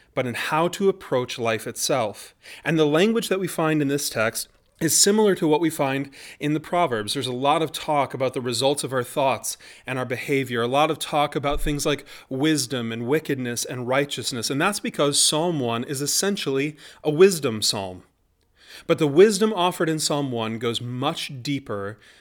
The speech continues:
than just the way that we think. It addresses our basest motivations and desires.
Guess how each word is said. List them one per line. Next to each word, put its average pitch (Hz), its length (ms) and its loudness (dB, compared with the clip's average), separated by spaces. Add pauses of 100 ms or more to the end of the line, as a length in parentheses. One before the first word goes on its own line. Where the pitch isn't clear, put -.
(100)
than 120 140 -4
just 110 200 -4
the 127 80 -4
way 107 200 2
that 104 100 -8
we 101 100 -12
think. 95 440 -8
It 120 120 -6
addresses 143 720 -2 (240)
our 113 120 -4
basest 143 760 -2
motivations 117 960 -4 (400)
and 110 180 -6
desires. 101 800 -6